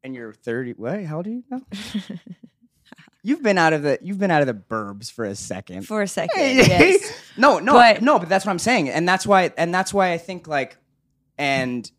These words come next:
Speaker 1: and for the podcast out there, and it, I, I don't know how much, yeah, I'm sure it's a question that, you know, might be a bit annoying to ask as, as the Americans that we are, right?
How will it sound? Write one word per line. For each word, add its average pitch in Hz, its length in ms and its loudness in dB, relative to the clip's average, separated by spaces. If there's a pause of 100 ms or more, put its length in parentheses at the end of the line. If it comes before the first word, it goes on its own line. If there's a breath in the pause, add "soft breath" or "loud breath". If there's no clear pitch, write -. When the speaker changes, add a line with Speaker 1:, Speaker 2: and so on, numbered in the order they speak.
Speaker 1:
and 135 160 -4
for 156 140 -4
the 139 80 -6
podcast 208 480 2
out 151 140 -2
there, 139 160 2
and 120 280 -8
it, 117 300 -8
I, 110 420 -6 (240)
I 120 80 -4
don't 139 80 0
know 117 100 -2
how 120 200 -6
much, - 560 -2 (200)
yeah, 110 260 -6
I'm 113 100 -8
sure 123 220 -4
it's 107 120 -6
a 110 60 -8
question 110 400 -8
that, 95 240 -6 (400)
you 101 100 -10
know, 87 400 -8 (640)
might 110 240 -4
be 107 120 -4
a 101 60 -4
bit 107 160 -4
annoying 104 380 -4
to - 100 -8
ask 95 360 -6 (120)
as, 92 440 -6
as 92 280 -6
the 98 360 -4
Americans 98 560 -4
that 90 160 -6
we 95 120 -10
are, 92 300 -6
right? 92 320 -8